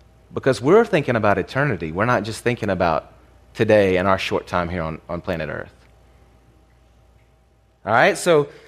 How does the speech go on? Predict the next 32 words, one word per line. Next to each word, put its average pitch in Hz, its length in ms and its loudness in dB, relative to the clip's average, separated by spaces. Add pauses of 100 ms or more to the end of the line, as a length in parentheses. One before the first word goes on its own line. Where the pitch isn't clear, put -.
(100)
right 220 220 4
at - 80 4
the 190 60 -10
beginning, 180 300 0
one 214 160 2
thing 190 180 0
that 143 100 6
I 123 60 4
don't 156 260 2
wanna 147 180 0
miss 120 480 0
is 123 260 -2
that 123 220 4
he 165 180 -4
begins 151 500 -2
this 135 160 -6
parable, 127 580 0
Luke 135 160 -4
chapter 120 260 -2
sixteen, 127 400 -6
he 117 80 -2
says, 113 360 2 (380)
"And 120 280 2
so, 175 500 4
and, 127 240 0
and 107 360 0
he 135 260 -4
also 151 540 2
said 127 560 2
to 156 160 -4
the 131 80 -6
disciples." - 840 -4